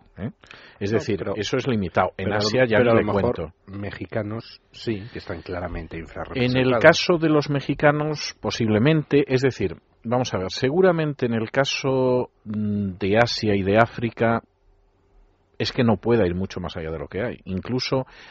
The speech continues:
Speaker 1: algunas de las diócesis asiáticas, pues hombre, claro, tienes que tener un obispo, ¿eh? Porque, en fin, obedece a, a la propia ordenación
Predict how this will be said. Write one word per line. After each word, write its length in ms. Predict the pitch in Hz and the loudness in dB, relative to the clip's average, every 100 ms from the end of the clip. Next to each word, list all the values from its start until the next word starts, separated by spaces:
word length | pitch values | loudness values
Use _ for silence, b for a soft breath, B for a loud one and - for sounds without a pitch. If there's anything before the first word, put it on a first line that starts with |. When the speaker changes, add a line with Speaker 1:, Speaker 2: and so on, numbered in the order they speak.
| B | B
Speaker 1:
algunas 460 | - 95 113 135 131 | -6 -4 -2 0 0
de 80 | 120 | 2
las 180 | 113 110 | 2 2
diócesis 500 | 117 - 110 107 107 | -2 -2 -2 -2 0
asiáticas, 720 | 98 117 110 117 110 123 - | 0 0 0 -2 2 2 2
pues 180 | 87 98 | -6 -4
hombre, 180 | 104 | -4
claro, 220 | 95 95 107 | -2 -2 -2
tienes 220 | 82 92 | -6 -10
que 100 | - | -8
tener 160 | 92 | -8
un 80 | 78 | -8
obispo, 420 | 71 110 - - - _ - - _ _ _ - | -6 -8 -8 -18 -20 _ -20 -20 _ _ _ -20
¿eh? 120 | 87 - _ | -18 -18 _
Porque, 600 | - - - - 73 73 | -16 -16 -16 -16 -16 -16
en 100 | 69 | -14
fin, 240 | - 82 | -10 -10
obedece 600 | 76 80 85 90 - 98 | -8 -8 -8 -8 -2 0
a, 180 | 92 87 | 0 -2
a 180 | - 76 | -4 -4
la 140 | 71 | -6
propia 360 | - 90 92 92 | -4 -4 0 0
ordenación 720 | 85 85 80 80 101 95 92 | 0 -2 -4 -6 -4 -2 -4